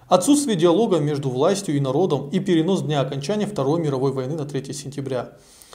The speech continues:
Люди, как правило, верят тому, чему хотят верить. Многие верят, что это глобальный заговор, итогом которого станет чипизация населения. Люди не совсем адекватно восприняли эту ситуацию. Отсутствие диалога между властью и народом приводит к последствиям, которые мы видели.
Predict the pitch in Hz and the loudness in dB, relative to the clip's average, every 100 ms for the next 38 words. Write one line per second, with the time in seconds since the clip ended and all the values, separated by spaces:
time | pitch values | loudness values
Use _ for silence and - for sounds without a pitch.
0 | - - - 233 220 208 208 196 175 180 | -20 -4 2 4 4 2 2 2 2 2
1 | - 165 214 247 - - - - - 180 | 0 0 0 -2 -6 -18 -20 -12 -2 -2
2 | - 160 165 131 127 127 170 208 170 208 | 0 2 2 0 -6 -4 0 0 0 0
3 | 214 - 156 147 135 127 139 139 127 127 | -2 -4 -2 -2 -2 0 0 0 0 -2
4 | 123 120 - 139 156 143 143 143 131 139 | -2 -10 -8 -2 0 0 -2 0 -2 -2
5 | 151 143 143 143 135 143 143 139 127 139 | -2 -2 -4 -2 2 2 0 -6 -6 -6
6 | 131 123 143 - - - - 185 233 220 | -6 -6 -12 -18 -20 -20 -6 0 2 2
7 | 214 190 240 220 156 147 190 185 160 156 | 2 0 2 2 2 2 2 2 0 -2
8 | 170 165 147 143 143 - 135 123 - - | -2 -2 0 -2 -6 -4 0 0 -2 -12
9 | 151 160 165 247 185 147 165 190 165 139 | -2 -2 0 0 0 4 4 4 2 0
10 | 139 127 123 170 170 147 135 170 175 139 | 0 -2 2 2 2 -2 0 0 -2 -4
11 | 135 175 165 - 143 143 170 185 - 135 | 0 0 0 -2 -6 -2 0 0 -2 -8
12 | 135 123 180 147 143 143 143 - | -6 -2 0 0 0 -2 -4 -12